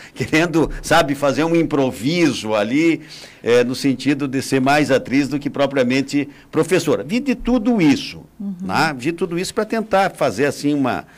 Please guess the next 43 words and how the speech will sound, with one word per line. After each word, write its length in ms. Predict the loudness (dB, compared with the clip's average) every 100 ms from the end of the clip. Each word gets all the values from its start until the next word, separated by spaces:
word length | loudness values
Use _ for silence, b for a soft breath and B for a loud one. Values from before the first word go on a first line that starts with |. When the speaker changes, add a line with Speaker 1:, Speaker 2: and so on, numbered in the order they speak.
| B B
Speaker 2:
uma, 340 | 0 0 0 0
uma 280 | 0 2
opinião 580 | 2 2 -4 -4 -2 -2
pessoal 600 | -2 -4 -6 -2 0 0
em 100 | -2
relação 460 | -2 -2 -2 -2 -2
a 80 | -4
isso. 140 | -8 B
Agora, 380 | -6 -4 -2 -2
é 60 | -2
claro 640 | -4 -2 0 0 -2 -8 b b
que 120 | -6
nada 360 | -2 0 -2 -4
substitui 800 | -10 -10 -8 -6 -6 -4 0 2
ainda, 540 | 0 0 -2 -4 -4 -2
a 120 | 0
meu 320 | 2 2 0
juízo. 420 | -4 -10 -12 -20 -20 _ -14
Eu 120 | -12
sou 160 | -6
da 100 | -4
moda 220 | -2 -2 -4
antiga, 500 | -4 -6 -8 -8 -10
Speaker 1:
Sim. 240 | -10 -6
Speaker 2:
nada 320 | -2 -2 -4
substitui 520 | -8 -10 -10 -10 -8
a 40 | -6
sala 180 | -6 -4
de 100 | -4
aula. 200 | -4 -8 -18 -20 _
Speaker 1:
Com 140 | -12
certeza. 420 | -10 -10 -12 -6 -2
Speaker 2:
Tá? 240 | -2 -2 -8 -12
Como 160 | -10
diz 120 | -6
a 40 | -6
professora, 520 | -6 -6 -6 -6 -8
eu 20 |
tenho 160 | -6 -8
que 80 | -6
pegar 180 | -4
na 120 | -2 -2
mão. 260 | -4 -6